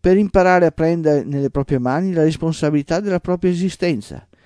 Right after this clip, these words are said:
e imparare a discriminare fra i fenomeni che arrivano, sia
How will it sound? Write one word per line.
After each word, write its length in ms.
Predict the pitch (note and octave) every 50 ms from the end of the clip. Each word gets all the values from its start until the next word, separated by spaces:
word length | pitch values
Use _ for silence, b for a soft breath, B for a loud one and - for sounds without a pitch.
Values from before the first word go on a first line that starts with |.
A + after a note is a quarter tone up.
| B B B B B B B
e 120 | - E3
imparare 720 | G3+ A3 F#3 - G#3+ G#3 G#3 G3+ G3 E3 C#3 C3 C3 -
a 140 | - - D3+
discriminare 1200 | D3 D3+ F#3+ B3+ A3+ - - - - F#3 G3 G3 F#3+ F#3 F#3 F3 D#3+ D#3 C#3+ C3 B2 C3 C#3+ C3+ -
fra 160 | - - C#3+ C#3
i 80 | C#3
fenomeni 560 | - C#3+ C3 D3 D#3 E3 E3 D3+ C#3 C3 B2
che 160 | - - C3 A#2+
arrivano, 600 | A#2 A2 A#2 A2+ A2+ A#2 C#3 D#3 F#3+ G3+ G#3 - b b b b b b b b b
sia 580 | b - - - A#3 A#3 A3+ E3+ B2 D#2+ -